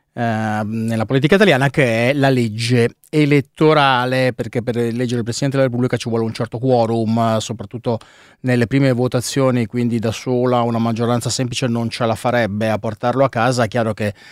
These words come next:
se il Presidente fosse u-, o la Presidente fossero una figura defi-, divisiva come quelle che,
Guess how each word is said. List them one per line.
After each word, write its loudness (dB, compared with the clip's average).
se -2
il 0
Presidente 0
fosse -2
u-, 0
o 4
la 4
Presidente -4
fossero -8
una -4
figura 0
defi-, -4
divisiva 2
come -4
quelle -2
che, -2